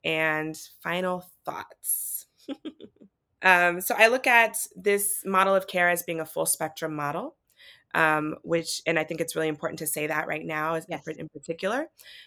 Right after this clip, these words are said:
Speaker 1: um, that we are not birthers. We are not abortionists. We are whole people, and we have reproductive health needs that vary at different points in our lives,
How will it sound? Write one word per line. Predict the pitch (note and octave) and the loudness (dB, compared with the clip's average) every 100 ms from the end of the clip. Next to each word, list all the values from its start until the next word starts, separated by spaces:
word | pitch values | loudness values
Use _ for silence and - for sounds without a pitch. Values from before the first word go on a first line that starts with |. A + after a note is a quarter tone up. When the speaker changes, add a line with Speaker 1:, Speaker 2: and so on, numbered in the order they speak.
| _ | _
Speaker 1:
um, | E3+ E3 D#3+ D#3 D3+ - - - | 2 4 4 0 -4 -8 -14 -2
that | E3 E3 D#3 - _ _ _ | 4 6 4 -2 _ _ _
we | D#3+ G#3 | -4 2
are | G3+ G3 | 4 4
not | F3 E3 E3+ - - - _ _ _ _ D3 | 4 4 2 -2 -10 -12 _ _ _ _ 0
birthers. | E3+ D3+ A#2 - - - - _ - | 0 0 -6 -8 -8 -8 -10 _ -6
We | F3 | 2
are | F3 | 2
not | E3+ E3 D#3 D3+ - - _ _ - | 2 0 -2 -4 -10 -18 _ _ -4
abortionists. | D#3 D#3 - B2 G#2 - - - - - _ _ _ | 2 2 0 -8 -8 -8 -8 -14 -20 -20 _ _ _
We | D#3+ G3+ | -6 -2
are | E3 | 0
whole | E3 - F3 | -2 0 0
people, | E3+ D#3+ - - - _ _ - _ | -2 -10 -12 -14 -14 _ _ -20 _
and | D#3+ | -4
we | E3 | -2
have | F3+ D#3+ D#3 | 2 2 2
reproductive | F3 F#3+ G#3 F#3 F3 F3+ E3+ - _ | -4 -6 -2 -2 -2 -6 -8 -14 _
health | - F#3 F3 - | -8 -4 -2 -4
needs | E3+ D#3+ D#3 D3+ | -4 -2 -4 -4
that | D3+ C#3+ | -6 -2
vary | D#3+ D#3 D#3 D#3 | -2 0 -2 -4
at | D3 | -8
different | D#3+ D3+ D3+ | -8 -10 -10
points | - D3 D#3 | -10 -10 -6
in | |
our | D3 C#3+ | -6 0
lives, | D#3 F3+ F#3+ G3 | 2 2 0 -6